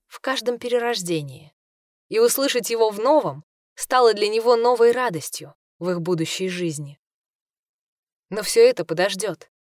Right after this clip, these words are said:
Ведь эта война еще не была выиграна до конца. Рейна взяла его за руку, прильнув к нему телом. Их сознания переплелись, обмениваясь всей доступной им информацией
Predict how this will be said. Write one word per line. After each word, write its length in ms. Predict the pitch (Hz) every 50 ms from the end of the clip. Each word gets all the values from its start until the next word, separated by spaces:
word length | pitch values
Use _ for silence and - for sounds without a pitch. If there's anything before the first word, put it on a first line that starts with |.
| _ _ _
Ведь 220 | 180 233 262 - 254
эта 180 | 254 - 233
война 360 | 220 220 220 214 226 240 285
еще 320 | 277 240 214 - - 247 240
не 120 | 233 233
была 340 | 208 233 254 277 294 285 240
выиграна 520 | 180 185 220 220 185 170 175 165 160 160
до 120 | 156 165 160
конца. 540 | - 196 196 202 - - 185 151 139 - _ _ _ _ _ _ _ _ _ _ _ _ _ _ _ _ _ _ _ _ _ _ _ _ _ _ _
Рейна 320 | - 170 190 202 196 180 175
взяла 280 | 156 160 170 170 170
его 220 | 170 170 165 175 175
за 200 | 160 202 233 240
руку, 300 | 220 180 - - - - _ _ _ _ _ _ _ _
прильнув 420 | - 180 175 170 170 175 170 -
к 80 | - -
нему 180 | 165 165 175
телом. 440 | 175 - - 180 160 156 151 156 156 _ _ _ _ _ _ _ _ _ _ _ _ _ _ _ _ _ _ _ _ _ _ _ _ _ _
Их 180 | 208 240 233
сознания 600 | - 254 233 240 233 269 311 320 277 226 202 196
переплелись, 760 | 190 - 202 226 226 320 277 285 269 262 214 175 - - - _ _ _ _ _ _ _
обмениваясь 640 | - 196 202 214 233 254 254 254 247 262 262 262 -
всей 300 | - - - 269 277 269
доступной 680 | 220 220 226 - - - 262 240 - 226 214 214 233
им 120 | 240 220 202
информацией 920 | 196 185 - 208 208 220 269 302 294 - - - 165 147 143 147 - _